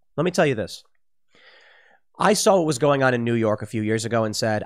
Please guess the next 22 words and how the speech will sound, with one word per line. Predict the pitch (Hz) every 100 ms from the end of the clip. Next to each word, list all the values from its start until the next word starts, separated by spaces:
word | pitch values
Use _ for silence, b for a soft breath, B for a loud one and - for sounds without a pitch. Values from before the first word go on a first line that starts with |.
| 104
"I | 120 151
don't | 120 139 131 -
want | 123 120 -
to |
sit | 120 - 120
around | 113 107 104
and | 98
find | - 104 98 92
out." | 90 - _ _ _ _ b b b
I | -
thought | 135 151 139 -
things | 175 170
were | 156
gonna | 151 151
escalate | 139 135 139 131 127
and | 139 127
things | 135 123
were | 123
gonna | 123
get | 110 107
bad. | 107 104 101
Politics, | - 143 147 151 147 - -